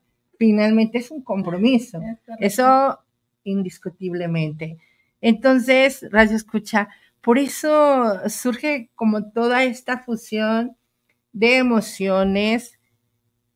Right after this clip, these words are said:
Speaker 1: y, y no de conflictos, ¿no?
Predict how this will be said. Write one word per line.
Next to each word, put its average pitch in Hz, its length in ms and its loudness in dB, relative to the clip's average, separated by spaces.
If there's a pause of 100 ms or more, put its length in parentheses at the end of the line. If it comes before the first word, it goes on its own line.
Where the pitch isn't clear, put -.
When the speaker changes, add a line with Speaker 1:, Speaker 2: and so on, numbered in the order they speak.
(180)
Speaker 1:
y, 240 500 -2 (180)
y 254 280 2
no 285 340 4
de 277 140 -4
conflictos, 349 840 -8
¿no? 285 480 -4